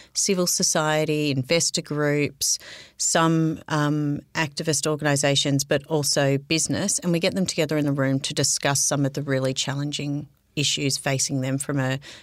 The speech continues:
human rights perspective and what are the tools that they can put in place to help manage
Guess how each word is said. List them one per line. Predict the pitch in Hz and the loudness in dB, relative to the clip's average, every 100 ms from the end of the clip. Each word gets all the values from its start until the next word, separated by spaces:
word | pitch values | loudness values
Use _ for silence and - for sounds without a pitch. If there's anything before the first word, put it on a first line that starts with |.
| - | -8
human | - 139 131 | 0 2 2
rights | 131 180 - | 0 0 -4
perspective | 170 - 180 - 254 285 - - - - | -6 -2 -4 0 0 0 -4 -18 -18 -2
and | 170 156 | 0 2
what | 160 156 | 2 0
are | 156 | 0
the | 151 | -4
tools | 143 - 165 151 156 | -4 -4 -2 0 -2
that | - 131 | -4 -2
they | 143 139 | 0 2
can | 147 | 0
put | 143 147 | -4 0
in | 135 | 0
place | 135 - 139 190 240 - - - | -2 -4 -4 0 0 0 -2 -2
to | 156 | -2
help | 123 135 143 | 0 0 0
manage | 131 135 143 - | -2 -2 -2 -4